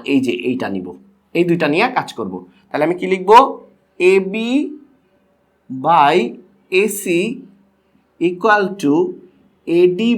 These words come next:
by এবি। এখন দেখো, আমি যদি এটাকে আর গুণন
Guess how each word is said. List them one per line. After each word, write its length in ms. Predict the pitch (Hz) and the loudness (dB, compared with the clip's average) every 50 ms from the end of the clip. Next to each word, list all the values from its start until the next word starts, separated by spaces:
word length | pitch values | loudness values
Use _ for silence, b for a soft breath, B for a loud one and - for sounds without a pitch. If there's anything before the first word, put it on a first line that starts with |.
| 156 160 | 0 0
by 300 | 156 151 143 143 156 185 240 269 262 - - - - _ _ _ _ _ _ _ _ _ _ _ | 2 2 2 2 2 2 0 0 -2 -6 -10 -16 -20 _ _ _ _ _ _ _ _ _ _ _
এবি। 320 | 135 131 120 95 95 90 87 - - - _ _ _ _ _ _ _ _ _ _ _ _ _ _ _ _ _ _ | -4 -4 -4 -4 -6 -8 -10 -12 -16 -20 _ _ _ _ _ _ _ _ _ _ _ _ _ _ _ _ _ _
এখন 260 | - 175 190 - 269 269 | -8 -8 -4 -2 -2 0
দেখো, 320 | 247 190 165 - - 139 135 147 - B B B B B B | 0 0 -2 0 0 0 0 0 -2 B B B B B B
আমি 160 | - 156 190 208 | -2 0 0 0
যদি 180 | 220 254 240 233 | 0 -2 -2 -2
এটাকে 260 | 208 - - - 254 170 - - - 196 220 | -2 -2 -2 0 0 -2 -2 0 2 6 8
আর 100 | 233 247 262 - | 8 8 6 6
গুণন 220 | 269 277 262 247 | 4 4 4 4